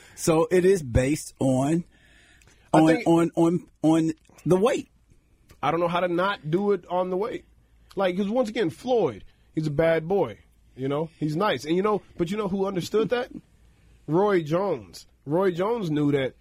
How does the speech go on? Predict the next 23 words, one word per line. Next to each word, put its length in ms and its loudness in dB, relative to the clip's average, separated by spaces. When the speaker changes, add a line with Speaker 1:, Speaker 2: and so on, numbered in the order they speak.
Speaker 2:
He, 180 -4
that's 200 -2
why 160 2
he 60 0
kept 280 -2
moving 340 0
up, 200 -4
because 260 -2
he 80 2
was 120 -2
like, 280 -4
you 80 -6
know, 280 -8
"Nobody's 320 -4
gonna 160 -4
take 180 -4
me 120 -8
serious 500 -6
at 100 -12
a 60 -14
hundred 260 -10
forty 300 -6
pounds." 480 -14